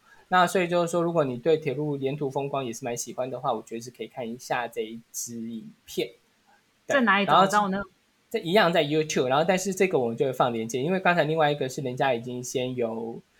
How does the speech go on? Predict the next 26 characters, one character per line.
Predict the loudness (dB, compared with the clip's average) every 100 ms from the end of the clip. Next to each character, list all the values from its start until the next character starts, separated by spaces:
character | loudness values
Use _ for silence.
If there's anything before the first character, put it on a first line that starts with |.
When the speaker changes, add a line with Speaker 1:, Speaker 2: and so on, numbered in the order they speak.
| _ _ _ _
Speaker 1:
PO | 6 6
的， | 6 -2
所 | 2 2
以 |
我 | 4
说 | 4 4
你 | 2
们， | -2 -6 _ _
呃， | 0 2
如 | 2
果 | 2
有 |
兴 | 0 -2
趣 | -4 -4
的 |
话 | -2 -2
是 | -4
可 | -6
以 | -4
看 | -2 -4
一 | -4
下 | -4
那 | 0 -2
个 | -2
粉 | -6 -8
专。 | -4 -4 -4